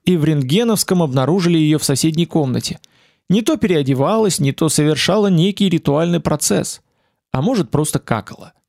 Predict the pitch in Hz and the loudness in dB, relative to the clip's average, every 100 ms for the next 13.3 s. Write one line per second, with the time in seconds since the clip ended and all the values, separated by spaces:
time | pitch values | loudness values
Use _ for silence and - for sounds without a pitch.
0 | _ _ - 127 180 233 220 - 165 151 | _ _ -4 0 2 2 0 0 0 0
1 | 139 208 - 156 226 196 - 135 - 127 | 0 0 2 2 4 2 0 -2 0 0
2 | 180 202 - 220 190 131 123 123 127 127 | 0 0 0 2 2 2 -2 0 0 0
3 | 127 - 156 160 196 - - - - _ | -2 0 0 0 -2 -4 -6 -8 -12 _
4 | _ _ _ _ _ _ _ 135 135 190 | _ _ _ _ _ _ _ -2 0 0
5 | - 190 175 175 151 156 143 131 - 143 | 0 0 0 0 0 0 -2 -6 -2 -2
6 | 143 180 135 117 - - _ - 160 156 | 0 0 0 -4 -6 -10 _ -4 -2 0
7 | 175 147 - 156 143 - 165 143 147 147 | 0 0 0 2 0 0 0 0 0 -2
8 | 151 135 151 - - - - _ _ _ | -2 0 0 -2 -4 -8 -12 _ _ _
9 | _ _ _ _ 156 175 151 143 196 170 | _ _ _ _ 0 2 2 2 2 2
10 | 139 139 135 147 139 208 170 139 - 139 | 2 0 0 0 0 0 0 0 0 0
11 | 160 156 151 147 156 147 - 151 190 208 | 0 0 0 0 0 -2 -2 -2 0 0
12 | 160 131 147 147 - 147 147 143 139 165 | 2 2 0 0 0 0 0 0 0 0
13 | 151 135 170 | 0 -2 -4